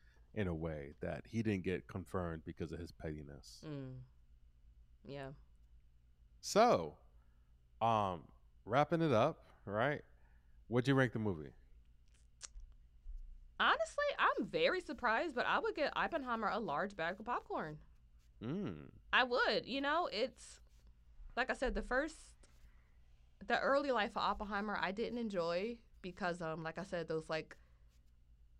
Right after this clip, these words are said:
Speaker 2: those, like, uh, little cuts into his brain and how he saw quantum mechanics. I, I, I didn't give it, I don't care. <laughs> Like,
Speaker 1: The
Speaker 2: that
Speaker 1: nerd in
Speaker 2: was
Speaker 1: me liked that.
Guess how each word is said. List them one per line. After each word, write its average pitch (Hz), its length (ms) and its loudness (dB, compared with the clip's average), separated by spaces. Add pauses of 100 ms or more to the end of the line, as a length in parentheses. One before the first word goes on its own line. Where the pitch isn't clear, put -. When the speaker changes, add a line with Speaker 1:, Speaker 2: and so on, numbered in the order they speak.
(120)
Speaker 2:
those, 165 200 -4
like, 151 220 -2
uh, 147 140 -4
little 156 260 -4
cuts - 400 -4
into 156 220 -8
his 147 180 -8
brain 147 420 -4
and 139 100 -8
how 143 200 -8
he 143 100 -10
saw 143 300 -4
quantum 147 520 -8
mechanics. 143 600 -8
I, - 80 -6 (200)
I, - 320 -8
I - 40 -8
didn't 135 180 -12
give 139 140 -12
it, - 100 -12 (140)
I - 100 -14
don't 139 180 -12
care. - 240 -12
<laughs> - 280 -16
Like, 175 200 6
Speaker 1:
The 147 220 6
Speaker 2:
that - 20 4
Speaker 1:
nerd 139 260 8
in 120 80 4
Speaker 2:
was - 20 2
Speaker 1:
me 113 120 2
liked 101 320 2
that. 90 220 -2